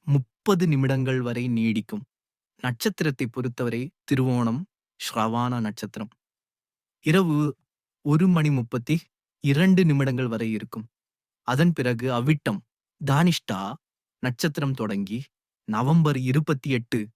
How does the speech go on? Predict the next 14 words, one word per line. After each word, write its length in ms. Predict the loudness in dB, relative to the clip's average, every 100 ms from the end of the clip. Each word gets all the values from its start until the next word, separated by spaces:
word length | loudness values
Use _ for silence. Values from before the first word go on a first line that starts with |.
| _ -4
இரவு 280 | 0 2 2 2
இரண்டு 320 | 2 2 2
மணி 220 | -2 -2
முப்பத்தி 440 | -2 -4 -4 -4 -2
இரண்டு 320 | 0 2 2 2
நிமிடங்கள் 520 | 2 4 4 2 0
வரை 200 | 0 0
நீடிக்கும். 460 | 2 0 -2 -6 -14 _ _ _ _ _ _ _ 0
யோகத்தை 380 | 2 2 0 -4
பார்த்தா, 420 | -2 -4 -4 -2 -2 -6 _ _ _ _ -4
இன்னைக்கு 340 | 0 0 0 -4
விருத்தி 400 | 0 0 -2 -2
யோகம் 380 | 0 0 -2 -2
மதியம் 440 | -4 -4 -6 -6